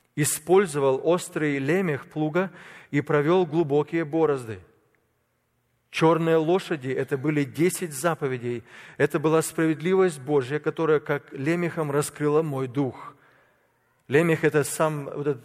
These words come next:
э, резак, который самое ос-, острие плуга.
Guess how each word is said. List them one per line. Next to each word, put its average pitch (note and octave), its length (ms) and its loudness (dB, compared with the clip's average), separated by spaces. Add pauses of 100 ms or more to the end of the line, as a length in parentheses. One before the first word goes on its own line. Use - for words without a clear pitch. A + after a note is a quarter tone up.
э, - 800 -4 (100)
резак, C3+ 800 -2
который B2+ 520 0
самое C#3+ 360 -4
ос-, - 260 -10
острие C#3+ 600 -2 (520)
плуга. C#3 380 0